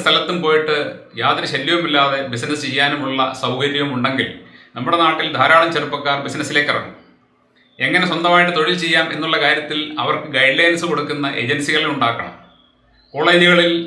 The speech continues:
അത്തരത്തിലുള്ള സെമിനാറുകൾ നടത്തി എങ്ങനെയാണ് നമ്മൾ സ്വന്തമായിട്ട് ബിസിനസ് ചെയ്യേണ്ടത്, ഒരു ബിസിനസ്സുകാരൻ ഉണ്ടായിരിക്കേണ്ട ഗുണങ്ങൾ എന്തൊക്കെയാണ്, അതിന് എന്തൊക്കെ ഡോക്യുമെന്റ്സ് വേണം,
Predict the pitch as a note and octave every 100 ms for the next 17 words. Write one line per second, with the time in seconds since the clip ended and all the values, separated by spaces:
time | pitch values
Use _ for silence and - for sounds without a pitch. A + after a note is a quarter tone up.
0 | - - - - D#3 D3+ D3 C3+ C3 -
1 | - - C3+ D3 D#3+ D#3+ D#3+ C#3+ C3+ C#3+
2 | C3 - - - B2 D3+ F3 D3+ D3 C#3+
3 | C#3+ C#3+ C3+ C3+ C3+ B2+ C3 B2 A#2+ C#3+
4 | C3+ B2+ B2 A#2+ B2 B2 C#3+ C#3+ D3 D3
5 | C#3 C3 C3 B2+ B2+ B2 C#3 C#3+ B2+ A#2+
6 | A#2+ A2+ A2 - - - C3 C3 C3 C3+
7 | E3 D#3+ C#3 - A2 B2 - D#3 - C3
8 | A#2+